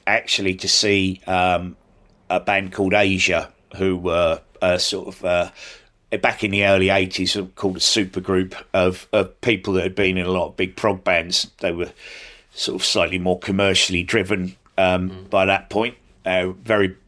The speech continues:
Speaker 1: popular. Um, actually, if I predate that, I came over to the U K. I grew up in Australia, in S-, in Sydney. So,
Speaker 2: Yeah.
Speaker 1: uh, my musical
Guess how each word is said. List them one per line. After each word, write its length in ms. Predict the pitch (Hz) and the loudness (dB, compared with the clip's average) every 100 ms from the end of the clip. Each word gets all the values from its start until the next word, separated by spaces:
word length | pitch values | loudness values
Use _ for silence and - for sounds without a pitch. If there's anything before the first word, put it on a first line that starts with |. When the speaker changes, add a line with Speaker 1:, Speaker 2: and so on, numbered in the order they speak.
| - - | -16 -8
Speaker 1:
popular. 560 | - 101 - 92 92 92 - - - - - | -4 -4 -4 0 0 -2 -10 -20 -20 -10 0
Um, 460 | 104 107 104 107 - _ _ _ _ _ _ _ _ - - - - - _ _ _ - - - - _ | 4 4 2 -2 -6 _ _ _ _ _ _ _ _ -20 -20 -20 -20 -20 _ _ _ -12 -12 -14 -16 _
actually, 360 | 120 110 107 110 | 0 2 2 2
if 140 | 107 | 2
I 40 | 117 | 0
predate 560 | - 123 104 104 98 | 2 0 2 2 0
that, 320 | 95 95 90 - - | 2 0 -2 -6 0
I 140 | 117 | 0
came 320 | - 131 120 | 2 0 4
over 240 | 117 110 101 | 4 4 0
to 140 | - | -4
the 100 | 95 | -4
U 220 | 95 101 | 0 0
K. 140 | 90 98 | 0 2
I 140 | 107 | 2
grew 200 | 95 120 | 4 2
up 140 | 104 98 | 2 0
in 60 | |
Australia, 480 | 87 - 107 92 82 | -2 2 2 2 0
in 100 | 82 | -2
S-, 280 | - - - | -2 -4 -4
in 160 | 101 92 | -4 -2
Sydney. 500 | - 104 78 82 78 | 0 -2 -4 -6 -4
So, 480 | - 92 87 90 90 - | -4 0 0 0 -6 -14
Speaker 2:
Yeah. 140 | 101 92 | -8 0
Speaker 1:
uh, 240 | 92 90 | 0 0
my 220 | 113 110 110 | -2 0 0
musical 880 | 107 113 113 113 98 107 92 82 | 2 2 2 -2 -2 -2 0 -2